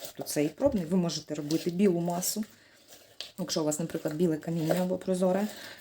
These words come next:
то краще робити в тон під камень гіпс. Якщо у вас кольорова якась декорація йде, так як у нас пісок червоний, то бажано робити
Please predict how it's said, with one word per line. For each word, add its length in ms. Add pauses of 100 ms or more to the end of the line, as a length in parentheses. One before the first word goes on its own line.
(140)
то 180
краще 360
робити 320
в 80
тон 220
під 160
камень 400
гіпс. 200
Якщо 220
у 60
вас 180
кольорова 540
якась 420
декорація 720
йде, 160
так 220
як 100
у 20
нас 140
пісок 420
червоний, 480
то 280 (440)
бажано 360
робити 640